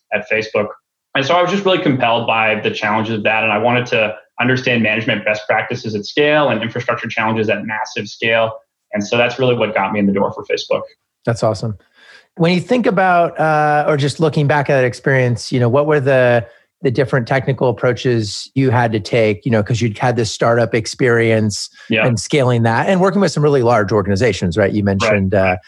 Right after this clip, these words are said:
Speaker 2: Palantir and Bloomberg. But how did that pale or change or, you know, what were the challenges versus the world's largest messaging kind of, uh, network of,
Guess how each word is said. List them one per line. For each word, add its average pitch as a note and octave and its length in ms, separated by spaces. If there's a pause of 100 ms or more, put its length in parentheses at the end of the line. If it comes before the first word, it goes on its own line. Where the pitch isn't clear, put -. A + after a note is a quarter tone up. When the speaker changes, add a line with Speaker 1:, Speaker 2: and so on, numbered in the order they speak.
(220)
Speaker 2:
Palantir A2+ 600
and F#2+ 120
Bloomberg. G#2+ 500 (460)
But D#3+ 120
how F#3+ 120
did E3 160
that D#3 320
pale D#3 360
or C#3 260
change C#3+ 600
or, B2 480
you C3 80
know, A#2+ 80
what C3+ 120
were C#3+ 60
the B2+ 80
challenges A#2+ 440
versus B2 520
the B2+ 100
world's A#2+ 320
largest A#2+ 580
messaging A2 720
kind A2 120
of, G2+ 160
uh, G#2+ 360
network A2+ 580 (100)
of, G#2 420